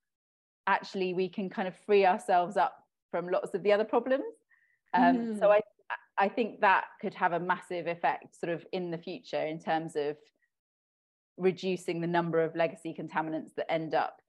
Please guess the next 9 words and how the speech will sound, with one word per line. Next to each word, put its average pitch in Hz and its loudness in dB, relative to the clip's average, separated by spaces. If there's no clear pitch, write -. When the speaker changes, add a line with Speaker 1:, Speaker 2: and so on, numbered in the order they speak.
Speaker 1:
sticking 165 -8
around. 165 -4
We 175 -4
just 175 -6
need 170 -6
to 170 -16
have 160 -4
that - -6
foresight. - -6